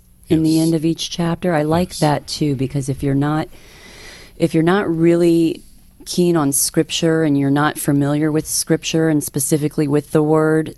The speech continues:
Speaker 1: the power tools are, um, verses. Let's see, there's one, two, three, four. It's about five verses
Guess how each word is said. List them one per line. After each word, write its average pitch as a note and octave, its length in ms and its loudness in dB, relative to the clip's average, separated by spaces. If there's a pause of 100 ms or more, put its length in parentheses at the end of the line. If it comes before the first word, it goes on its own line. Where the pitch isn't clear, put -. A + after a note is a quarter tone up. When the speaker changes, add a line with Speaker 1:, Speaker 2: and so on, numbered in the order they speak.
Speaker 1:
the D3 120 -4
power D3+ 380 0
tools F3+ 580 -2 (540)
are, C#3 500 2 (100)
um, C3+ 540 -2 (420)
verses. C#3 920 -2 (160)
Let's C#3+ 200 -4
see, C3 200 -4
there's B2+ 220 -6
one, D3+ 280 -4
two, D3+ 240 -8
three, C#3+ 360 -8
four. C#3 360 -8 (360)
It's - 140 -12
about F3 300 -2
five D#3+ 500 0
verses C#3 840 -2